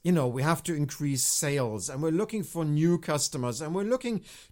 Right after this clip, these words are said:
to find ways to, to increase our efficiency. And when you're doing all these new things, sometimes people get a little overwhelmed.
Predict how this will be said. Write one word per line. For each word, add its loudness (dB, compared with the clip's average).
to 2
find 2
ways 4
to, 2
to -2
increase -2
our 0
efficiency. 0
And -2
when -4
you're -4
doing 2
all 4
these 0
new 4
things, 0
sometimes -2
people 0
get -2
a -4
little -2
overwhelmed. 4